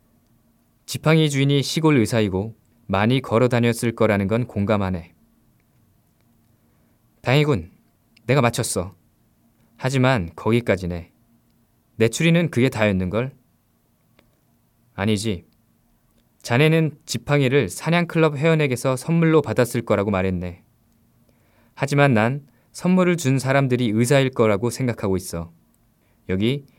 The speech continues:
씨씨라는 글자가 호스피탈, 병원 앞에 놓이면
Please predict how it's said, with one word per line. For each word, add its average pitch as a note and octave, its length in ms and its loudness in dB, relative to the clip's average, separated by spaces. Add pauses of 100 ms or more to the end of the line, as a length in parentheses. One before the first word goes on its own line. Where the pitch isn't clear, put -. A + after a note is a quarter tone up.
(160)
씨씨라는 D#3 760 0
글자가 G2 540 -2 (640)
호스피탈, A2+ 640 -6 (720)
병원 A2+ 480 0
앞에 - 260 -4
놓이면 G#2+ 540 0